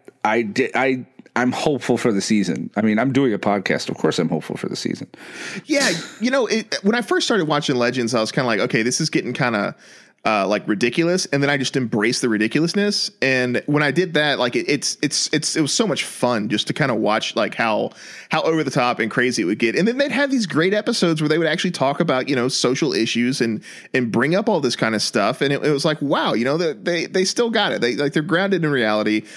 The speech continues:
Speaker 2: but they also have all this crazy, ridiculous stuff. And, and that's what I love about it. So yeah, I, I,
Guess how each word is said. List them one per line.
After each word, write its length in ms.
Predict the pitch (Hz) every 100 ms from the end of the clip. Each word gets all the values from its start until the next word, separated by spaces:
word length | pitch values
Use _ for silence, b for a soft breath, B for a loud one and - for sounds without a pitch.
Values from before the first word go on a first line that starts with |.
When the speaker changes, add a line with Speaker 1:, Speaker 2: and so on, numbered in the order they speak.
| B
Speaker 2:
but 100 | -
they 100 | 143
also 300 | 127 151 156
have 180 | 151 131
all 80 | 123
this 140 | 117
crazy, 340 | - 120 117 110
ridiculous 480 | 104 98 101 98 -
stuff. 300 | 104 95 -
And, 260 | 104 101
and 400 | 92 107 104 113
that's 220 | 180 226
what 80 | 110
I 60 | 104
love 180 | 101 95
about 180 | 95
it. 40 | 95
So 100 | 131
yeah, 300 | 104 98 139 -
I, 80 |
I, 60 | 196